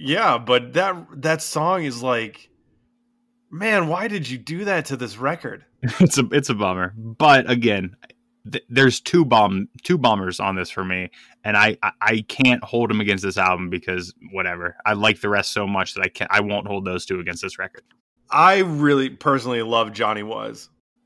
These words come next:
Speaker 1: I think it fits well. I think they do a great job covering it, but there's no excuse for Closed Groove.
Speaker 2: <laughs>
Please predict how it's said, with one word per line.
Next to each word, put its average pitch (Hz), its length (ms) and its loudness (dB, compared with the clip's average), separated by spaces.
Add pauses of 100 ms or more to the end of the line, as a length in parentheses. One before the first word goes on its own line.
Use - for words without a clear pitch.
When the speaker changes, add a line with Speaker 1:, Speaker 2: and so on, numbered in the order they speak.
Speaker 1:
I 135 120 0
think 143 140 2
it 127 80 -2
fits 139 280 -4
well. 127 420 4
I 127 80 -6
think 131 160 -2
they 123 80 -4
do 123 140 -2
a 113 40 -2
great 120 300 0
job 117 240 0
covering 113 400 -2
it, 110 260 -6 (300)
but 143 140 2
there's 156 220 2
no 147 220 2
excuse 113 540 -4
for - 180 -10
Closed 104 440 -10
Groove. 117 360 -16 (720)
Speaker 2:
<laughs> 143 60 0